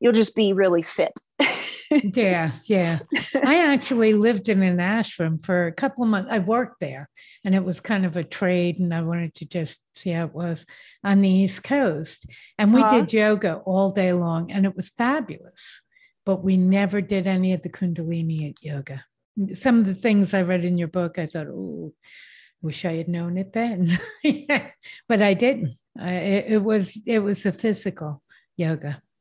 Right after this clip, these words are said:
Speaker 2: But it, that was wonderful too. It just, what a difference.
Speaker 1: Lots
Speaker 2: Um,
Speaker 1: of, yeah, lots of benefits. You do breath work. So, you know, you are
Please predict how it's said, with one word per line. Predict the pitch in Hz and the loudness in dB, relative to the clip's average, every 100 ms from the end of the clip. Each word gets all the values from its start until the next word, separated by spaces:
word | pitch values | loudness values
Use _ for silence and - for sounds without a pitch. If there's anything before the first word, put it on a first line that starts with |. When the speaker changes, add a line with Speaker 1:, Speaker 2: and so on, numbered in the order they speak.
| - | 0
Speaker 2:
But | 247 | 4
it, | 370 - | 4 2
that | 330 349 | 0 0
was | 247 - | -2 -2
wonderful | 170 160 139 151 | -2 -2 -6 -10
too. | - 208 156 151 | -6 -4 -2 -6
It | 151 | -10
just, | 170 147 - _ _ _ _ _ _ _ _ 175 | -10 -10 -12 _ _ _ _ _ _ _ _ -2
what | 175 | 0
a | 165 | 0
difference. | 175 151 180 147 - - - _ _ _ _ 208 | -2 -4 -8 -16 -16 -16 -18 _ _ _ _ 0
Speaker 1:
Lots | 208 196 185 190 | 4 4 4 2
Speaker 2:
Um, | 233 | -2
Speaker 1:
of, | _ - | _ -4
yeah, | 269 185 | 0 0
lots | 202 254 262 | 0 -2 -6
of | 220 | -8
benefits. | 233 233 226 220 - 202 | -8 -8 -12 -14 -14 -12
You | |
do | 185 226 | -8 -6
breath | 208 196 202 - | 0 0 0 -2
work. | 196 196 196 | -2 -2 -4
So, | - 185 180 _ | -6 -6 -8 _
you | 214 214 | -6 -2
know, | 170 | -2
you | 170 185 - | -2 -2 2
are | 214 208 208 | 4 4 0